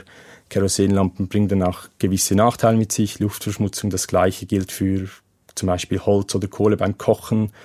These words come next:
Wenn man das indoor verwendet, dann ist man diesen Abgasen ausgesetzt. Also es hat da ganz verschiedene Dimensionen. Einerseits elektrische Energie, andererseits eben auch Kochenergie,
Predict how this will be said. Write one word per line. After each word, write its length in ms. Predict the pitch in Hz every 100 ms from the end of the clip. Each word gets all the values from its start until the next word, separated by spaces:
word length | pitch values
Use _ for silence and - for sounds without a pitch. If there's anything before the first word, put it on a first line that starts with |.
| - - - -
Wenn 160 | 101 98
man 160 | 98 95
das 480 | 92 - - - - -
indoor 400 | 104 98 95 92
verwendet, 640 | - 90 90 87 90 - -
dann 480 | 90 87 87 87 85 _ _ _ _ -
ist 160 | 101
man 80 | 101
diesen 500 | 95 95 101 95 92 - _ - -
Abgasen 540 | 104 - 101 92 -
ausgesetzt. 840 | 92 92 - - - 95 - - -
Also 300 | 95 95 98 _ - - - - _ _
es 100 | -
hat 160 | 107 -
da 40 |
ganz 280 | 101 110 120
verschiedene 400 | - - 110 107
Dimensionen. 600 | 110 107 104 110 104 101
Einerseits 400 | 104 101 98 -
elektrische 500 | 110 117 - 110 120
Energie, 300 | 110 101 110
andererseits 340 | 98 95 92 -
eben 240 | 101 95
auch 280 | 92 95 -
Kochenergie, 960 | - 104 - 101 98 90 101 98 95